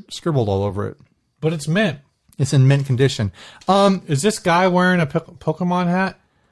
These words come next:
Speaker 2: Is that Jay Mascis? Jay Mascis, I, I always see wearing hats. That's a
Speaker 1: he's,
Speaker 2: yin, yin
Speaker 1: no,
Speaker 2: and
Speaker 1: he's
Speaker 2: yang
Speaker 1: wearing
Speaker 2: hat.
Speaker 1: a Yin Yang hat.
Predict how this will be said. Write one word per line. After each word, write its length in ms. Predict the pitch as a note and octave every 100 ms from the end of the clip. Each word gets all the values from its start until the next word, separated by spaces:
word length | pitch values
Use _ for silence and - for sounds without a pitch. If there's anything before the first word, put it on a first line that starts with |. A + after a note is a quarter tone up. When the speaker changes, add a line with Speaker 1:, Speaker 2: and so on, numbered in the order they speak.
| _ _ _ C#3+
Speaker 2:
Is 80 |
that 160 | C#3 D3+
Jay 140 | D#3 D#3+
Mascis? 600 | D3+ D3 - F3+ - - _ _ _ _ _
Jay 120 | D#3+
Mascis, 460 | F3+ E3+ E3 C#3+ -
I, 40 | B2+
I 160 | A#2+ B2
always 240 | B2 A#2+
see 100 | -
wearing 220 | A#2 G#2+
hats. 300 | F#2+ A2 G2+
That's 220 | - E3 F3
a 80 |
Speaker 1:
he's, 280 | C#3 F3+ G#3
Speaker 2:
yin, 80 | C3+
yin 160 | C#3+ F3+
Speaker 1:
no, 100 | A3
Speaker 2:
and 80 |
Speaker 1:
he's 100 | G#3
Speaker 2:
yang 80 | F#3
Speaker 1:
wearing 180 | G3 G3
Speaker 2:
hat. 60 | F#3
Speaker 1:
a 40 |
Yin 260 | D3 D#3+ F3
Yang 220 | F3+ F3
hat. 360 | G#2 F2+ E2